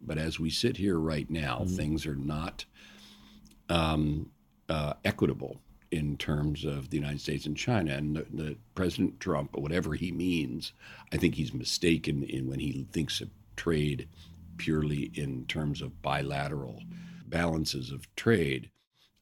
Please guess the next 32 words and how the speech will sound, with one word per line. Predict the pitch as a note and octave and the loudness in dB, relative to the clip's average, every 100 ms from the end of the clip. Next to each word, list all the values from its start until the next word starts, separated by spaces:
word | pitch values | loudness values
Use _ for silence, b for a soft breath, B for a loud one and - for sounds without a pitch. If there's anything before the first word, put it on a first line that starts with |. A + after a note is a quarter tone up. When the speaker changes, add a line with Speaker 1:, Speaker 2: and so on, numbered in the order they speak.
| - | 2
Speaker 1:
Um, | D#2+ D2+ - | 4 2 2
but | F2+ - | 0 2
to | - F2 | 4 6
the | E2 D#2+ | 6 4
extent | - - - G2 D2 C#2+ | 2 0 2 2 2 -2
you | D2+ D#2 | -2 -2
can | - | 0
see | - - D#2+ | 0 2 2
behind | - D2 D2 D2 D2 C2 | 0 -4 -4 0 0 -2
the | |
fog | - D2 D2+ D#2 D2+ A#1 | -6 -4 -2 0 -2 -4
there | B1 A#1 A#1 | -4 -4 -4
and | A#1+ C2 | -4 -6
understand | C2+ C2+ - - C#2+ C#2 A1+ | -6 -4 -6 -4 -2 -2 -4
a, | G1+ - - | -10 -12 -10
a | - | -8
settled | - E2+ C2+ C2 | -4 -2 -2 -6
intent, | - - - - G#2+ A#1 - - B B B B B | -8 -10 -8 -2 0 -2 -8 -14 B B B B B
um, | - - E2+ E2 - - | 0 2 4 2 0 -2
the, | D2 D2+ - - | -2 -2 -6 -4
i-, | E2+ - - | -4 -2 -4
i-, | - | 0
there | E2+ E2 | 2 2
seems | - E2 - - | 4 2 2 -8
to | - | -6
be | C#2 D#2+ | -2 0
an | D2 | 0
awareness | D2 D#2 D2+ C#2 | 0 2 0 -2
that | - | -6
there's | - D2 | -4 -2
something | D#2+ B1+ - C#2+ | 0 0 -2 -2
wrong | D2 B2+ A2+ - | -2 -2 -6 -8